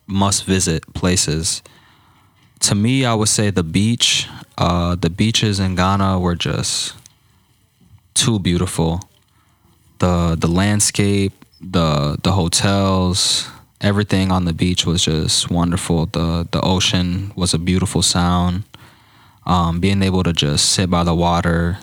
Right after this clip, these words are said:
and, and listen to the waves crash against the sand was just beautiful. And another place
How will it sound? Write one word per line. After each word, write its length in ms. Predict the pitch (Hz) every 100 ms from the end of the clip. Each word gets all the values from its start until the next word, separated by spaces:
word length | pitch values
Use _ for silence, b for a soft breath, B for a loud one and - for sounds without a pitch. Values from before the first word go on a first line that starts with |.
| -
and, 440 | 87 82 82 90 -
and 120 | 87
listen 240 | 90 85 92
to 100 | 87
the 100 | 76
waves 380 | 82 82 82 -
crash 380 | - 82 85 82
against 300 | 85 90 -
the 60 |
sand 580 | - 80 82 80 80 95 - - - _ _ _ _ -
was 180 | -
just 400 | - - - - - - -
beautiful. 600 | 87 87 - 80 87 - - _ _ _ _ - - B B B B B B _
And 800 | 101 98 98 95 92 90 90 95 - _ _ - _ _ _ - - - -
another 500 | 92 92 104 113 113
place 840 | - 117 110 110 107 - - -